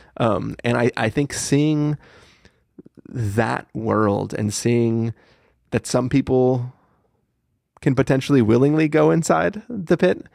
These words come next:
some people are probably put there because of, I don't know, crimes that were committed. We don't really know what gets there, what, what gets a person put in the pit,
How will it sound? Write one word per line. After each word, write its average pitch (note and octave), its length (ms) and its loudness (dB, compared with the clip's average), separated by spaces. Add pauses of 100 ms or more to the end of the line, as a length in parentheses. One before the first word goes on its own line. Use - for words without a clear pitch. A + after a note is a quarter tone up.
(300)
some B2 240 0
people B2+ 280 2
are A2 100 2
probably A#2 440 0
put - 240 -2
there B2+ 240 4
because A2+ 380 -4
of, G#2+ 140 -8 (280)
I - 80 -4
don't B2 120 2
know, B2+ 160 2
crimes B2+ 500 -4
that C#3+ 80 0
were D3+ 140 0
committed. D#3 420 -2 (240)
We C#3+ 80 4
don't F#3+ 160 2
really F3+ 220 2
know B2 300 2
what A2+ 680 0
gets - 240 -6
there, E3+ 380 -2 (480)
what, B2 220 0
what B2 220 -2
gets A#2 200 -2
a A#2 40 -6
person G#2+ 320 -4
put - 180 -2
in G#2+ 120 -4
the G#2 80 -4
pit, G#2+ 220 -2